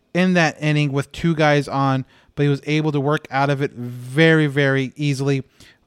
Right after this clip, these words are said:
Uh, two guys on, he was able to strike out two and get another one to line out to get out of that jam. And in the bottom of the inning, it's always good when your pitcher does well to get out of a situation. You reward him with more runs, because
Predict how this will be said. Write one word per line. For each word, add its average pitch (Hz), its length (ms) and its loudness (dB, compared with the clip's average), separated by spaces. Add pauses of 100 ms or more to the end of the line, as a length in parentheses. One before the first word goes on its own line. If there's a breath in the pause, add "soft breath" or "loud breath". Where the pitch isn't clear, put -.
(160)
Uh, 120 380 0
two 196 160 2
guys 175 260 4
on, 156 380 2 (400 soft breath)
he 156 100 -2
was 156 80 2
able 147 180 0
to 135 60 -2
strike 175 320 -2
out 165 180 2
two 170 240 0
and 139 140 0
get 147 100 0
another 143 300 0
one 147 140 0
to 131 80 0
line 127 320 -2
out 139 300 0
to 131 100 -8
get 120 200 -6
out 135 180 -2
of 131 40 0
that 123 140 -4
jam. 135 280 0
And 127 60 0
in 120 60 0
the 120 80 -2
bottom 151 480 0
of 147 80 -4
the 147 80 -2
inning, 143 300 0
it's 127 120 -6
always 147 320 0
good 151 160 0
when 131 360 -2
your 143 140 -4
pitcher 170 440 -4
does 151 280 -4
well 139 280 -2
to 131 60 -6
get 127 240 -4
out 135 260 0
of 135 80 -6
a 135 40 -6
situation. 139 600 -4
You 139 140 0
reward 139 480 2
him 143 280 0 (540 soft breath)
with 151 180 -4
more 156 300 2
runs, 139 400 0 (300 soft breath)
because 135 420 -4